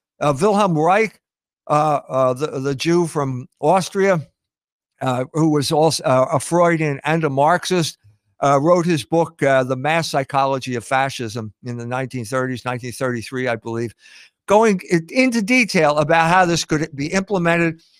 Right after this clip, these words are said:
And he became the hero of the sixty-eight revolution. He ended up on the cover of the New York Times Magazine, uh, because at this point,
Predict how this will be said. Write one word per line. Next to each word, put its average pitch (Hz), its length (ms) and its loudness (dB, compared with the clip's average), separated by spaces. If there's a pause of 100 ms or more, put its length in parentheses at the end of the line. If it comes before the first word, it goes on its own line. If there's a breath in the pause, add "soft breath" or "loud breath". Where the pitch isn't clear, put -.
(200 soft breath)
And 151 200 0
he 190 140 2
became 175 420 0
the 151 120 0
hero 160 300 4
of 135 100 0
the 135 100 -2
sixty-eight 151 540 -2
revolution. 156 720 0
He 139 180 -4 (100)
ended 151 220 -4
up 147 140 -4
on 135 100 -4
the 123 80 -4
cover 135 400 0
of 113 140 -4
the 113 140 -4
New 139 140 -4
York 139 200 -2
Times 131 300 -2
Magazine, 165 600 0 (520 soft breath)
uh, 170 180 6
because 175 440 2
at 170 120 0
this 240 200 0
point, 214 340 2